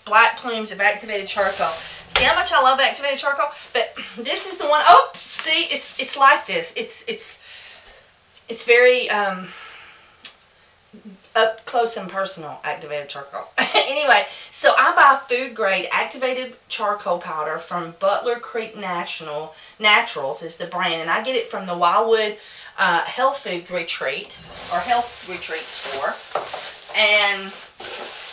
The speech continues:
um,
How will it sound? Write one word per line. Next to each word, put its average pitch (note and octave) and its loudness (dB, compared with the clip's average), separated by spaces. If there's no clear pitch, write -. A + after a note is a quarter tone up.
um, F#3+ 4